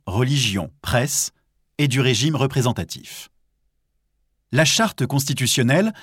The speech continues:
partage en effet le pouvoir entre le roi et deux assemblées, dont la Chambre des députés, élue. Les libéraux imposent leur conception du suffrage censitaire.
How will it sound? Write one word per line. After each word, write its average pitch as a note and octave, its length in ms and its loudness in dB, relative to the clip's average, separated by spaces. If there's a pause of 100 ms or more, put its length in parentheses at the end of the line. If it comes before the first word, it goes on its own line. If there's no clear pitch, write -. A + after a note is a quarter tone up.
(380)
partage F3+ 380 2
en F3+ 80 4
effet F3 260 0
le F#3+ 100 2
pouvoir E3 400 2
entre D#3+ 220 0
le C#3 80 4
roi B2+ 540 4
et B2 160 2
deux D3+ 280 2
assemblées, A2+ 520 0 (460)
dont B2 200 2
la A2+ 120 4
Chambre D3+ 420 0
des F#2+ 140 -4
députés, A#2 580 0 (360)
élue. G2+ 360 -2 (2000)
Les C3 120 2
libéraux G#3+ 420 2
imposent F#3 340 -2
leur D3 160 0
conception D#3+ 580 0
du C3 140 -2
suffrage D#3 500 -2
censitaire. G#2+ 800 -4